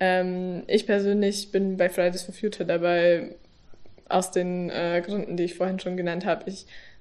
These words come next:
ähm, persönlich bin einfach, ähm, noch nicht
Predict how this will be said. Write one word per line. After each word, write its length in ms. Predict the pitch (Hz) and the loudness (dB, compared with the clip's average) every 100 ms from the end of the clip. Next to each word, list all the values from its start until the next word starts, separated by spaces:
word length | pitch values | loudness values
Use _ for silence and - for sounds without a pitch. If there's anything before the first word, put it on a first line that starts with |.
| - | -2
ähm, 360 | 180 180 175 180 | 0 0 -2 -4
persönlich 480 | 196 180 180 - - | -2 -2 -2 -6 -14
bin 100 | - | -4
einfach, 400 | 147 180 175 - - | -4 -2 -6 -8 -10
ähm, 480 | 170 165 170 185 - - - - - | -8 -6 -8 -10 -12 -18 -20 -20 -6
noch 180 | 202 202 | -4 2
nicht 380 | 220 - - | 0 0 -8